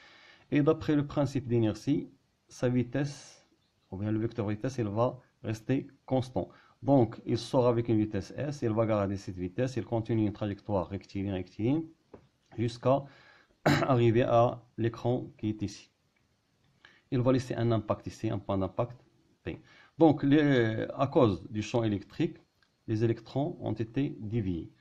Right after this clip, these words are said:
On appelle cette distance, c'est la distance de déviation,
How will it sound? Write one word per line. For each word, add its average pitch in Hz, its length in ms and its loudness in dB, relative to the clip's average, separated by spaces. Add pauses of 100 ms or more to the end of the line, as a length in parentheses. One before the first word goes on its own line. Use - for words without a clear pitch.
(200)
On 151 120 6
appelle 156 460 4 (100)
cette 101 240 -4
distance, 113 640 -4 (640)
c'est 82 200 -10
la 90 120 -6
distance 90 300 -6
de 82 40 -10
déviation, 87 460 -6